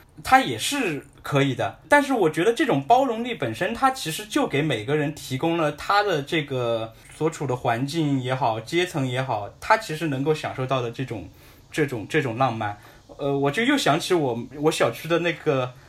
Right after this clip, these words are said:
那个电梯工人大叔的那个故事。就是他是一个没来上海多久的一个人，然后他在我们小区里面修电梯，是修了也就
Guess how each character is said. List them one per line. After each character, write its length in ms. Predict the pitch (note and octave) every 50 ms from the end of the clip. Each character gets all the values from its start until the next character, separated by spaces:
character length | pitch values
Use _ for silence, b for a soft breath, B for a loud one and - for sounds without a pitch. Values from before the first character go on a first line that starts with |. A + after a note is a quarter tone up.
| B B B
那 120 | - E3+ D#3+
个 80 | D#3
电 240 | D3+ - G3+ F3 D#3+
梯 160 | D3+ - F3
工 180 | E3 E3+ F3 F3
人 140 | E3 C#3+ D3+
大 140 | E3 D3+ C#3+
叔 260 | - - D#3+ D#3+ F3
的 80 | F3
那 140 | D#3+ D3 C3
个 160 | B2 B2 A#2
故 200 | A#2 - D3+ C3
事。 240 | A#2 - - A#2 G#2 G#2+ - b b b -
就 160 | - - E3+
是 60 | D#3+ D#3
他 180 | - - G3 G3+ G3+
是 240 | - - - G3+ E3+
一 60 | F3
个 260 | - F#3 E3+ D#3 D3
没 220 | C#3 A2 A2+ C3 D#3
来 120 | E3+ D#3+
上 220 | E3 - G3+ F3 D#3+
海 260 | C3+ A2+ G#2+ G2+ F2 E2 - -
多 160 | - C#3+ C#3+
久 180 | C#3+ C#3 A2+
的 80 | G2+ G2+
一 120 | G#2 A2+
个 100 | A#2 B2
人， 180 | A2+ G#2 G2 F#2+ G2+ - G2+
然 160 | A2 A2+ B2+
后 140 | D3 C#3+ C#3
他 240 | - D#3 C#3 C#3+ C#3
在 240 | C#3+ D#3 C#3+ C3
我 160 | C3+ A#2 G2+ F#2+
们 120 | A2 C3
小 160 | - - A2
区 160 | G#2 - -
里 60 | C#3+ C3
面 140 | A2 G#2+
修 120 | G#2 - C#3
电 240 | C3+ D#3 D3 A#2 A2
梯， 320 | - - B2 A#2 A#2 A#2 B B B B B B B - - A2
是 100 | G#2+ -
修 240 | C3 - - E3+ E3
了 180 | D#3+ D3+ C#3 B2+
也 220 | A#2+ A#2+ A#2 A2
就 260 | - D3+ D3 C3+ B2+